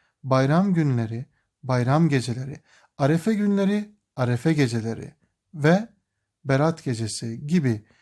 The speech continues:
geceler mübarek kılınmıştır. Bunların kaynağı da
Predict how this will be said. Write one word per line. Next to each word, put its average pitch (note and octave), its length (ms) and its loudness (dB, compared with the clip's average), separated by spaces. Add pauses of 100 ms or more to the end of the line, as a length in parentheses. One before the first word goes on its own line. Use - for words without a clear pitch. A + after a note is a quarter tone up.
(260)
geceler E3+ 760 0 (380)
mübarek C3 440 0
kılınmıştır. A#2 760 -12 (240)
Bunların G3 380 2
kaynağı C#3 500 0
da F3 260 -2